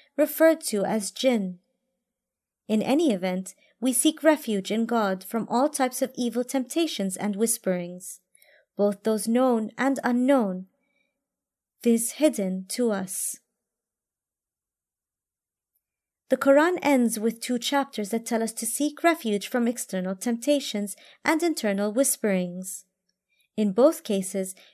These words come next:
it refers to the one who provides refuge as Rabb. "Say, I seek the protection of the Lord of humanity,"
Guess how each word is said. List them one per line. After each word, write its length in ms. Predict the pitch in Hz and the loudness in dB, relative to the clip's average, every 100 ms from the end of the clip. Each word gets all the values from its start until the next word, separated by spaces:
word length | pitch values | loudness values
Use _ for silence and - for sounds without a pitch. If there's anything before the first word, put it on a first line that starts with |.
| _ | _
it 180 | 214 240 | -2 -2
refers 460 | 226 - 220 220 | -4 -2 -2 -4
to 220 | - 240 | -6 -4
the 100 | 240 | -2
one 380 | 233 269 294 208 | 0 2 2 2
who 120 | 196 | -2
provides 480 | 208 226 196 202 196 | -4 -4 0 -2 -2
refuge 640 | 220 240 202 190 190 - _ _ _ - | -4 -4 -4 -4 -6 -10 _ _ _ -2
as 260 | 269 240 285 | 0 2 4
Rabb. 320 | 269 190 - _ _ _ _ _ _ _ _ _ _ _ | 4 2 -6 _ _ _ _ _ _ _ _ _ _ _
"Say, 440 | - - 240 285 | -4 2 6 6
I 160 | - 226 | 6 0
seek 360 | - 294 294 | -2 -2 -2
the 80 | 339 | -6
protection 640 | 339 320 339 330 - 208 202 | -2 -2 0 -2 -4 -6 -4
of 180 | - 240 | -2 4
the 100 | 277 | 4
Lord 320 | 196 185 185 | 4 0 -2
of 120 | 214 | -6
humanity," 800 | - 285 294 247 196 - 175 | -2 2 4 2 0 -6 -10